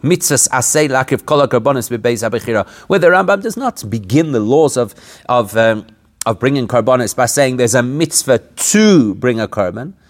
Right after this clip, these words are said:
Now, mitzvah karbanos, he switches around. Kol hakarbanos chulei. He talks about the korban has to be brought. Mitzvahs asay lakriv bebeis habechira. Was der von is mashal, which implies, as the chiyuv to makriv sein, the karbanos dafke dort,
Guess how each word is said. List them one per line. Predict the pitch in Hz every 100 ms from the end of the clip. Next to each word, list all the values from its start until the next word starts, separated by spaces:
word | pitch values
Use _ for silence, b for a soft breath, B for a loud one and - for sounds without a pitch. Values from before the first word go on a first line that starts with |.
| b b
Now, | 92
mitzvah | 92 113 127
karbanos, | 120 127 185 165
he | 131
switches | 131 - 185 185 135
around. | 123 143 226 202 160 B B B
Kol | - 196 214
hakarbanos | 190 190 165 175 160 139 208 202 180 175 -
chulei. | - 247 202 131
He | 110 151
talks | 190 170 165
about | 170 143
the | 120
korban | - - 226 247 180 170 156 b b
has | - - 226 254 -
to | 196
be | 190
brought. | 196 185
Mitzvahs | 185 - 175
asay | 151 180
lakriv | 156 143 160 135
bebeis | 123 117 117 107
habechira. | 101 95 90 92 b b b b
Was | - -
der |
von | 82 95
is | 117
mashal, | 156 202 -
which | 147 -
implies, | 127 - 180 147 143 B B B
as | 107 104
the | 104
chiyuv | - 170 143
to | 113
makriv | 135 147 127
sein, | 117 110
the |
karbanos | 104 101 147 131
dafke | - 135 147 117 92
dort, | 98 160 220